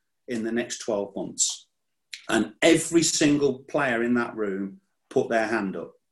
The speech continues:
And I think from that point, that's really what melded everything together at Tigers and built that superstar team that,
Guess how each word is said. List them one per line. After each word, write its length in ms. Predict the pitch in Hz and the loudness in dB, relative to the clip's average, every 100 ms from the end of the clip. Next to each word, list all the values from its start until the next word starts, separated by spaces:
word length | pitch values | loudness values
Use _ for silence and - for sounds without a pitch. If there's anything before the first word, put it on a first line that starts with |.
| _ _ _ _ _ _ _ - | _ _ _ _ _ _ _ 0
And 200 | 113 123 | 2 6
I 180 | 170 | 6
think 320 | 170 147 131 - | 4 2 -2 -2
from 260 | 123 117 | 0 2
that 300 | 160 185 - | 4 2 -2
point, 540 | - 160 107 104 - - _ _ _ _ _ - | 0 0 0 -6 -10 -14 _ _ _ _ _ -16
that's 440 | 120 180 175 - | 2 2 2 -6
really 420 | 139 165 156 120 117 | -2 0 2 0 -2
what 280 | 117 - - - | -2 -4 -8 -6
melded 680 | 123 135 147 139 131 123 120 | -2 2 2 0 0 -2 -2
everything 460 | 139 151 147 135 123 | -4 -4 -4 -2 -2
together 400 | 123 123 110 101 | 0 0 0 0
at 120 | 95 | -6
Tigers 420 | - 104 101 104 107 | -6 -4 -4 -4 -4
and 220 | 101 101 | -4 4
built 340 | 156 139 - | 4 4 0
that 220 | 98 92 - _ _ _ - | -4 -4 -8 _ _ _ -6
superstar 960 | - - 175 175 151 - 135 123 120 - | 0 4 2 2 -4 -2 0 0 -2 -4
team 300 | 117 110 | -4 -4
that, 140 | 107 | -8